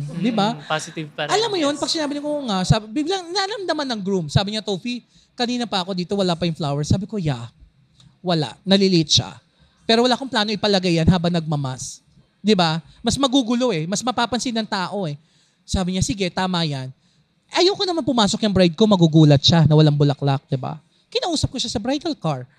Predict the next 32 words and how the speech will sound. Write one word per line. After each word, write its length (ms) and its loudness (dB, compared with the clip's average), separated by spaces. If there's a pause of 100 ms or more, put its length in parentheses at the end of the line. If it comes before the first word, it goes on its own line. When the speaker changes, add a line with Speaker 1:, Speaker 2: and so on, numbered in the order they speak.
(320)
Speaker 1:
na 140 0
alam 160 2
kong 160 -6
mali, 260 0
pero 220 0
dapat 280 -2
kong 200 -8
paalam 340 -4
sa 100 -4
kanya 200 -4
dahil 260 -2
hindi 120 -2
pwe-, 180 4
pwedeng 260 2
papasok 360 -2
siya 120 -2
na 80 0
wala 220 4
siyang 160 -2
makikita. 640 -6 (500)
Sabi 220 -2
ko, 100 -6
"Bride, 240 0
alam 160 2
mo, 140 0
ang 160 -4
galing-galing 500 0
yung 80 -4
pumili 380 2
ni, 100 2
ang 160 -2
ganda." 240 4